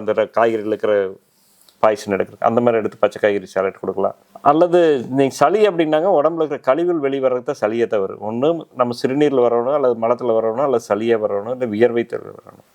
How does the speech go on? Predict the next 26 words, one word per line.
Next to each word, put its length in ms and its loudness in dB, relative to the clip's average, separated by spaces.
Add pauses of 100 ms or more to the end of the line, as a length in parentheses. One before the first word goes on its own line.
(120)
அந்த 200 6
சளியை 340 4
வர்ற 140 0 (100)
போது 180 2 (720)
நம்ம 240 2
வர்றதுக்கு 380 0
விடணும். 340 0 (540)
வர்றதுக்கு 320 0
விட்டோம்னா 320 0
அது 120 -2
வெளியே 220 -4
வந்துடும். 260 -14 (360)
அதைய 280 4 (180)
மாத்திரை 420 2
கொடுத்தோ 260 0 (120)
மருந்து 280 -2
கொடுத்தோ 320 0
அடைச்சிட்டோம்னா 580 -8 (460)
கண்டிப்பா 360 4
அது 140 0
வேற 200 6
பக்கம் 220 0
வெடிக்க 260 0
ஆரம்பிச்சிடும். 420 -10 (460)
அதனால 260 2
சளிங்கிறது 520 2